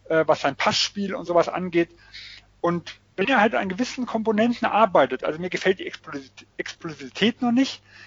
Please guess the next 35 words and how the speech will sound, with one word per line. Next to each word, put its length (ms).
er 80
ist 100
noch 120
viel 340
zu 200
einseitig 680
mit, 140
mit 140
seinen, 340
mit 80
seiner 200
linken 340
Hand, 240
also 180
wenn 120
er 140
da 80
ein 80
bisschen 200
flexibler 540
wäre 160
und 120
auch 200
mit 160
rechts 280
an 120
den 100
Leuten 300
vorbei 340
könnte, 380
wäre 120
er 40
nicht 160
so 100
berechenbar, 720